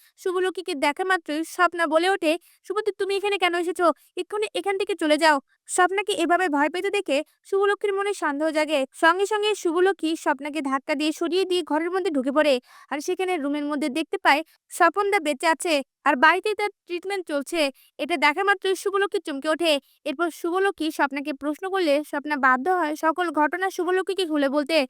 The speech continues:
স্বপ্নার কথাগুলো শুনে শুভলক্ষ্মী বুঝতে পেরে যায় এই সকল কিছু করেছে মোহনা তাকে ফাঁসানোর জন্য। তখন শুভলক্ষ্মী বলে ওঠে, "আমার আদিকে আমি যেভাবেই হোক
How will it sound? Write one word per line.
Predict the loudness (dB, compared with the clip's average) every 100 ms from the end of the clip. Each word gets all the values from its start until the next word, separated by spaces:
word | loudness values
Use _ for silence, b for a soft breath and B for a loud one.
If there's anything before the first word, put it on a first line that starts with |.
| b b
স্বপ্নার | 2 2 4 -2 4
কথাগুলো | 4 4 2 0
শুনে | -2 -6 -6
শুভলক্ষ্মী | -4 -2 -4 -4
বুঝতে | -4 -4 -6 -4
পেরে | -2 2
যায় | 2 0 -4 -2
এই | 0
সকল | 4 4 4
কিছু | -2 -2 -2
করেছে | 0 -2 -2
মোহনা | -2 0 0 2 0 b _
তাকে | -2 -2 -2
ফাঁসানোর | 0 0 0 -4
জন্য। | -2 -2 -2 -2 -6 _
তখন | -4 -4
শুভলক্ষ্মী | -4 -2 0 0 -2
বলে | -2 2 2
ওঠে, | 2 2 2 b b
"আমার | -4 -4 -2
আদিকে | 0 0 0 -2
আমি | -2 -2
যেভাবেই | 0 2 2 2
হোক | 0